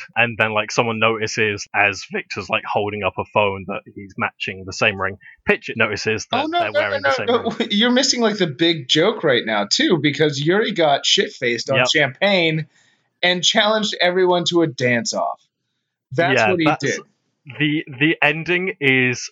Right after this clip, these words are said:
Speaker 1: very different to what it usually is, where you
Speaker 2: Oh,
Speaker 1: see
Speaker 2: yeah.
Speaker 1: an
Speaker 2: I, I,
Speaker 1: incredible slideshow.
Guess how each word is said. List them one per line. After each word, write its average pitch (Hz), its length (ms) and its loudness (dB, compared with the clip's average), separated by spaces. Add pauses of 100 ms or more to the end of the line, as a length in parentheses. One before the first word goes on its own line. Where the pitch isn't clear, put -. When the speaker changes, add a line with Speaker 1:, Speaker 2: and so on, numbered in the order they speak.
Speaker 1:
very 123 280 0
different 135 400 0
to 139 80 2
what 120 100 0
it 123 80 -4
usually 127 460 -4
is, 269 500 -6
where 120 180 0
you 131 80 2
Speaker 2:
Oh, 285 120 4
Speaker 1:
see 190 100 2
Speaker 2:
yeah. 185 220 4
Speaker 1:
an 120 120 -2
Speaker 2:
I, 170 60 4
I, 208 300 2
Speaker 1:
incredible 139 580 2
slideshow. 107 680 0